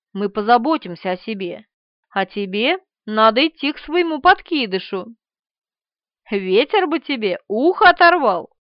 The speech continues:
если бы услышал, как ты его называешь», улыбнулась я, присаживаясь на корточке рядом с волком и обнимая его за шею. Подлунный довольно заворчал, лизнул меня напоследок в щёку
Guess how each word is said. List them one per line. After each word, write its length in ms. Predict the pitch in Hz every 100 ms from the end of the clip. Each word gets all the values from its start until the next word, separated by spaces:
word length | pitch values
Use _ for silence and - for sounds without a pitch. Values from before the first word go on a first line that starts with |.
| _ _ -
если 320 | 349 349 359
бы 160 | 320 349
услышал, 480 | 339 427 427 262 226
как 180 | 285
ты 80 | -
его 220 | 330 311
называешь», 800 | 311 302 370 370 247 170 170 - _ _ _ _ -
улыбнулась 600 | 214 233 214 214 233 240
я, 280 | 233 170 190 _ _ _ _
присаживаясь 760 | 196 190 - 240 196 196 190 -
на 140 | 190
корточке 720 | - 381 - 214 - - 160 _ _ -
рядом 360 | 220 277 339 349
с 80 |
волком 640 | 392 330 208 170 180 - - _ _ -
и 80 | 294
обнимая 500 | 277 302 320 381 320
его 260 | 269 302
за 160 | 302 359
шею. 480 | - 233 175 151 226 _ _ _ _ _ _ _ _ _ -
Подлунный 640 | 175 170 175 285 359 233
довольно 500 | 185 190 208 269 302
заворчал, 760 | 277 339 392 - 285 190 180 240 _ _ _ -
лизнул 440 | 294 302 294 320
меня 240 | 294 285 269
напоследок 640 | 262 269 269 277 247 247
в 40 | -
щёку 580 | - 415 403 208 170